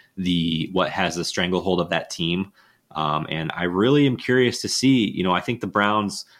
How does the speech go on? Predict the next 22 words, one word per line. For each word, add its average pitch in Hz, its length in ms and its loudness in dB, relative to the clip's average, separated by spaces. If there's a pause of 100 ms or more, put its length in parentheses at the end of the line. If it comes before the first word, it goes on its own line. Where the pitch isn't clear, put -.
(360)
this 104 340 0
is 120 80 4
a 110 80 4
nice 101 720 2 (960)
almost 147 320 0
practice 101 580 0
for, 87 540 0
for 90 120 0
Flacco 92 600 -2
for, - 180 -12
until 98 240 -2
the 90 80 0
games, 92 480 -2
you 98 100 -6
know, 85 140 0
the 85 140 -2
games 92 260 0
in 87 80 -6
the 82 60 -6
playoffs, 78 440 -2
because, - 240 -4 (140)
again, 95 380 -2